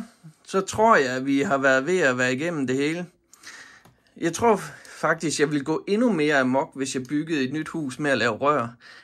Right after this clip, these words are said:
Altså, jeg ville også lave rør hen til alle vinduer, sådan så jeg kunne sætte en vinduessensor op til, om, øh, den er, så jeg ved, om, den er, om vinduet er lukket ordentligt, inden jeg går ud af huset.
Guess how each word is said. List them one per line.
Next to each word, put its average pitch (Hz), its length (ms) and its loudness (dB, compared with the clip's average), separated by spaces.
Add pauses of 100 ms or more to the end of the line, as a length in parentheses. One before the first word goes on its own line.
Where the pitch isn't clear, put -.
Altså, 139 240 -2
jeg 151 200 2
ville 165 160 4
også 180 200 2
lave 139 160 4
rør 147 280 4
hen 160 260 -4
til 127 420 -2 (460)
alle 135 760 4
vinduer, 175 600 2
sådan 156 260 -2
så 139 80 -2
jeg 131 100 0
kunne 131 140 -8
sætte 143 220 -4
en 135 140 -6
vinduessensor 156 800 -2
op 139 340 0
til, 156 260 -2
om, 123 260 0
øh, 123 380 -2
den 123 140 -2
er, 120 180 -6
så 135 180 -6
jeg 131 180 2
ved, 170 160 -2
om, 120 180 -4
den 120 140 -6
er, - 340 -8
om 135 160 -4
vinduet 156 320 -6
er 127 40 -2
lukket 160 360 -2
ordentligt, 131 400 -4
inden 156 240 -4
jeg 127 140 -4
går 131 100 -4
ud 147 160 -4
af 131 100 -4
huset. 160 480 -10